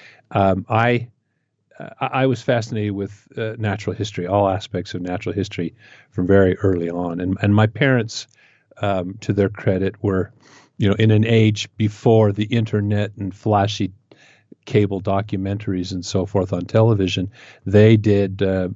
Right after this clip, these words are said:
uh, all they could to, to cultivate those interests and provide opportunities. I remember when we got,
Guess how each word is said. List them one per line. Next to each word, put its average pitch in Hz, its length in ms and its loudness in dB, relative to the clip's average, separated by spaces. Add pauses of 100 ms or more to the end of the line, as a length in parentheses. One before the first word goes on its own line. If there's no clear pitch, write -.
uh, 110 220 0
all 104 180 2
they 92 120 -6
could 104 340 0
to, 95 220 -6 (120)
to 92 160 -8 (320)
cultivate 95 500 -2
those 92 260 -6
interests 95 540 -10
and 90 160 -10 (340)
provide 101 420 2
opportunities. 98 960 -4
I 95 60 -4
remember 92 500 -4
when 90 200 -6
we 101 140 4
got, 98 300 2